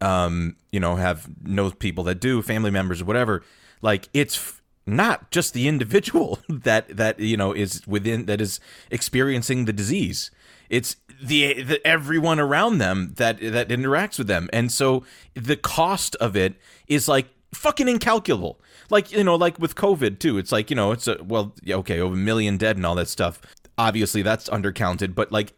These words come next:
everybody else, fathers, mothers, siblings that are, that, like, leave this gaping hole within a family. In fact,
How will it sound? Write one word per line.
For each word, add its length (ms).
everybody 1000
else, 320
fathers, 840
mothers, 580
siblings 920
that 160
are, 160
that, 300
like, 320
leave 540
this 180
gaping 520
hole 360
within 280
a 40
family. 460
In 80
fact, 280